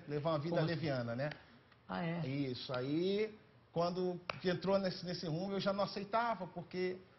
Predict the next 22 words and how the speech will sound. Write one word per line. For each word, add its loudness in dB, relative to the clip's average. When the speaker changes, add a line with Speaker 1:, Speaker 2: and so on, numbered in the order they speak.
Speaker 1:
eu 0
era 4
o 2
filho -4
mais 0
novo -2
e -4
tinha -4
vergonha 0
de, -4
das -6
pessoas -4
apontar, 2
julgar, 0
aí -4
fui -2
viver -2
na -4
rua. -8
Aí -2
quando 0
já 2